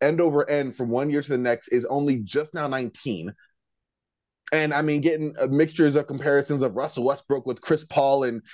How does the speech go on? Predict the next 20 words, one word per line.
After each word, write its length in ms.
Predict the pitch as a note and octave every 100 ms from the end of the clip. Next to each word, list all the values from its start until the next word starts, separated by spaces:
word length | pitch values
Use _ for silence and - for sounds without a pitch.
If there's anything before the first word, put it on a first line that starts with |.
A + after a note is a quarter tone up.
| -
and 180 | C3 B2
Derrick 280 | C#3 C#3 G#2
Rose. 400 | C3 D3 G2 A2
Like, 260 | C#3 B2+ - _ _ _ _ _ _ _ _ _ _ _ -
a-, 160 | -
at 140 | E3 D#3+
the 60 |
very 300 | D#3 F#3 A#3
least, 220 | G3 D#3+ E3+
that's 160 | C#3+
exciting 360 | C3 C#3+ G#2 E2+
stuff. 360 | - - - - - -
At 140 | D#3+ D3+
the 60 |
very 320 | A#2 D#3+ G#3+
least, 180 | F3+ D#3+
there's 160 | D3+ C3
more 160 | C3+
potential 460 | G2+ - C3+ B2+ D#2+
there. 180 | A#1+